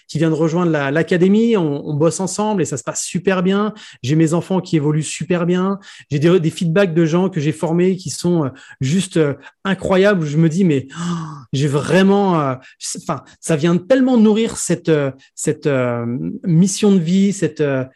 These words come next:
cette raison d'être, tu vois, de, quand je forme des gens. Moi, le but, c'est vraiment que les gens, euh, après, à leur niveau,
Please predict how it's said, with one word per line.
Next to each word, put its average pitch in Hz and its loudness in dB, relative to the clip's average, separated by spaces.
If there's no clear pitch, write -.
cette - -6
raison 196 2
d'être, 180 0
tu - -10
vois, 160 0
de, 143 -2
quand 165 -4
je - -8
forme 214 0
des 196 4
gens. 180 0
Moi, 202 4
le 208 2
but, 208 -2
c'est - -4
vraiment 175 0
que 214 -10
les 160 0
gens, 180 0
euh, 135 -2
après, 156 -2
à 196 2
leur 196 2
niveau, 190 2